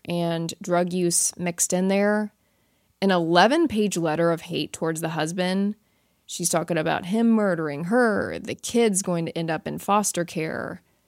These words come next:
The family maintains that Sherilyn and Bobby loved Madison, but from an outsider stance, that was no environment for a child,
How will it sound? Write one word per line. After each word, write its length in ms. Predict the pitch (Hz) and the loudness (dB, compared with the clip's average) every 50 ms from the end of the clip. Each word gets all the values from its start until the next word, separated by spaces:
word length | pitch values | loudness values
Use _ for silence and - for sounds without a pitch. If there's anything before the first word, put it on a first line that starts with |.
| _ _ _ _ _ _ _ _ - | _ _ _ _ _ _ _ _ -4
The 140 | - 202 196 | -4 -2 0
family 400 | 220 226 254 269 277 285 277 262 | 2 2 2 2 2 2 2 4
maintains 560 | 240 214 202 196 - 196 185 185 180 175 175 | 4 4 2 2 0 0 -2 -2 0 0 0
that 120 | 175 - | 0 0
Sherilyn 460 | - - 185 175 175 180 180 180 175 | 0 0 0 2 2 2 2 0 0
and 200 | 175 175 170 170 | 0 -2 -2 -2
Bobby 600 | 175 170 180 175 175 180 175 175 175 170 170 156 - _ _ - | 0 0 0 0 0 -2 -2 -2 -2 -2 -4 -6 -8 _ _ -8
loved 380 | 214 180 185 185 180 170 - | -2 0 2 2 2 0 -2
Madison, 640 | 170 165 156 160 160 - - - - 190 - 208 202 _ _ _ _ _ _ _ _ _ _ _ _ _ _ _ _ | -4 -4 -4 -4 -4 -6 -6 -6 -8 -10 -12 -14 -16 _ _ _ _ _ _ _ _ _ _ _ _ _ _ _ _
but 340 | - 185 156 - - - - - _ _ _ _ _ _ _ _ _ - | 0 0 0 0 -2 -4 -4 -6 _ _ _ _ _ _ _ _ _ -6
from 180 | - 202 196 | -2 -2 -2
an 80 | 185 - - | 0 0 2
outsider 440 | 196 214 214 - 226 226 220 220 | 2 2 2 2 2 2 2 2
stance, 640 | 208 - - 220 208 208 214 214 202 - - - - - _ _ | 0 0 -2 -2 0 0 0 0 0 0 0 0 -2 -6 _ _
that 280 | - 185 175 - - - | 0 0 0 0 -2 -6
was 720 | 180 185 175 175 175 175 175 175 165 170 - - - - - _ _ _ | -8 -4 -2 0 2 2 2 2 2 2 2 2 0 0 -4 _ _ _
no 200 | - 180 180 185 | -4 -2 0 0
environment 580 | 190 185 175 170 165 170 170 170 170 165 - - | 0 0 2 2 2 2 2 0 0 -2 -4 -6
for 140 | - 175 170 | -6 -6 -6
a 60 | 165 | -6
child, 440 | - - 143 135 - - - - | -6 -6 -6 -8 -8 -10 -12 -16